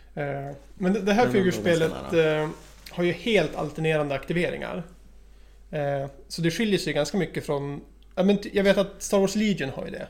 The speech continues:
Speaker 2: Mm.
Speaker 1: till exempel. Eh, och, men där drar man ur en påse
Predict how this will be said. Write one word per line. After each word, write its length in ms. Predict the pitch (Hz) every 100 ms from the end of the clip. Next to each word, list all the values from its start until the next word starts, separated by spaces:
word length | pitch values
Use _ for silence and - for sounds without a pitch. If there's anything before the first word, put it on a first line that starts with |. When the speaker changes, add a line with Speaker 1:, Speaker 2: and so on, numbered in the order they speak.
| -
Speaker 2:
Mm. 180 | 143 165 160 - -
Speaker 1:
till 80 |
exempel. 400 | 151 - - - - - - - -
Eh, 380 | 151 143 143 139 - - - - - - - - -
och, 200 | 175 190
men 280 | 170 160
där 200 | 175 180
drar 160 | 165 156
man 220 | 143 143
ur 160 | 147 139
en 100 | 139
påse 560 | - 151 135 - 139